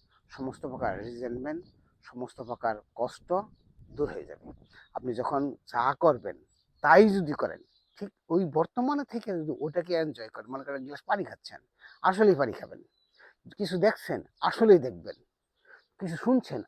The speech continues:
আসলেই শুনবেন, কিছু, মানে, ফিলিংস করছেন, আসলেই ফিলিংস করবেন, তাহলে দেখবেন যে আপনার জীবন কাব্যিক হয়ে গেছে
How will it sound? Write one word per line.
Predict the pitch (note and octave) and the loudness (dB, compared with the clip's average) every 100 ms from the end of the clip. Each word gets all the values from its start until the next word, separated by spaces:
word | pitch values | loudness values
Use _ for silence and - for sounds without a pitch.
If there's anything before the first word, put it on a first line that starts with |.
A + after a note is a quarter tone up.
| _ | _
আসলেই | F3 - G#3+ E3+ | 0 2 4 4
শুনবেন, | - A#2+ F2+ C#2+ - _ _ _ _ _ _ _ _ | 2 -8 -10 -16 -18 _ _ _ _ _ _ _ _
কিছু, | F3+ - F3+ E3+ | -6 2 2 2
মানে, | - D#3+ | -2 -2
ফিলিংস | D3 F3 G3+ G#3+ - | -2 0 2 0 -2
করছেন, | - - - - | -10 -14 0 2
আসলেই | F#3 A3 F3+ | 6 8 8
ফিলিংস | D3+ A#2+ G#2+ | 6 -2 -8
করবেন, | - D#2+ - _ | -12 -18 -20 _
তাহলে | - A2 | -12 -10
দেখবেন | A2+ G#2+ A#2+ C3 | -10 -10 -8 -8
যে | |
আপনার | A#2 A#2+ A#2 | -8 -10 -12
জীবন | A2 A#2+ A#2+ | -10 -10 -6
কাব্যিক | E3+ E3+ F3 E3+ | -2 -2 -4 -10
হয়ে | G#2 G2+ | -10 -14
গেছে | G#2+ F3 | -18 -20